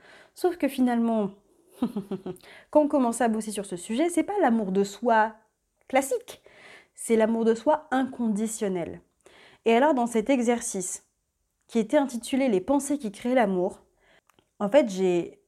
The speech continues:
regroupé toutes les raisons en trois catégories. Et il y a une des catégories,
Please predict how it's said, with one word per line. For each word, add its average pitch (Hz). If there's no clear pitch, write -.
regroupé 262
toutes 294
les 233
raisons 226
en 180
trois 262
catégories. 226
Et 214
il 208
y 208
a 202
une 294
des 262
catégories, 208